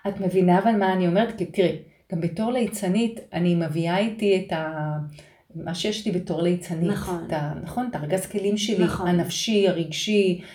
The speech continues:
Speaker 1: אמ, איך נקרא לזה? המקצועי, והאינטראקציה ביני לבין הגר,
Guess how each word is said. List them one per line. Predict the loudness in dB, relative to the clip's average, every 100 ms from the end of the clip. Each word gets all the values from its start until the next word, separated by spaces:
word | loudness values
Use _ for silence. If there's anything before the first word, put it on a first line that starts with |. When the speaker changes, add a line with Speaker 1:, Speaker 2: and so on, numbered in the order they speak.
| -14 -4
Speaker 1:
אמ, | 0 2 0 -2 -4
איך | -4
נקרא | -4 -2 -2
לזה? | 0 0
המקצועי, | 0 -2 -4 -8 -2 0 2 0 -4 -18 -18 -6
והאינטראקציה | -2 -2 -2 -2 -2 -2 -4
ביני | -2 0
לבין | 0 -2 -4
הגר, | -4